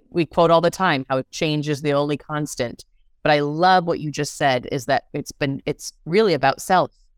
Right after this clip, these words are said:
change of self, learning from failures and listening, truly listening to those around us, and change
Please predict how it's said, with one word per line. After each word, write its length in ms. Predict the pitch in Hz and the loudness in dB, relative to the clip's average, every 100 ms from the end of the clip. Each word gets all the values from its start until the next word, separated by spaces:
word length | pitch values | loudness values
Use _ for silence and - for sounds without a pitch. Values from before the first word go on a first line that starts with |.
| _ _ _ - | _ _ _ -12
change 420 | - 190 190 175 | -6 -2 -2 -2
of 140 | 139 | -4
self, 460 | - 165 170 277 - _ _ _ _ _ | -2 0 0 -2 -10 _ _ _ _ _
learning 380 | 151 156 165 175 | -2 0 2 0
from 220 | - 165 | -2 -4
failures 540 | 143 151 143 151 175 160 | 0 2 2 4 2 0
and 180 | 135 135 | -2 0
listening, 520 | 143 - 160 160 160 147 - | -2 -4 -6 -6 -8 -12 -12
truly 480 | - 269 285 175 | -6 -2 0 0
listening 560 | 143 143 - 147 123 131 - _ _ - | 0 0 -2 -4 -4 -6 -16 _ _ -4
to 80 | 160 | 2
those 260 | 143 143 | 2 2
around 400 | 135 127 127 135 | 2 0 0 0
us, 280 | 151 160 - _ _ _ _ _ _ | -2 -2 -8 _ _ _ _ _ _
and 220 | 175 160 | -4 -4
change 680 | - - 190 185 185 185 - | -6 -4 -2 0 -2 -4 -8